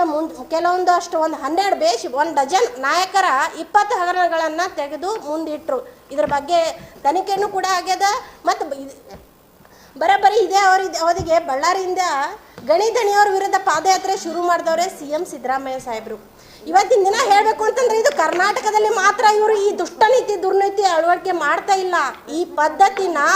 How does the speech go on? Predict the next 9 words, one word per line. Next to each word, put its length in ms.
ಅವರು 400
ಈಗಾಗಲೇ 920
ಮಹಾರಾಷ್ಟ್ರ 520
ಮತ್ತು, 360
ಮಹಾರಾಷ್ಟ್ರದಲ್ಲಿ 680
ಕಾಂಗ್ರೆಸ್ 480
ಮತ್ತು 300
ಶಿವಸೇನಾನ 540
ಕೆಡವಿ 400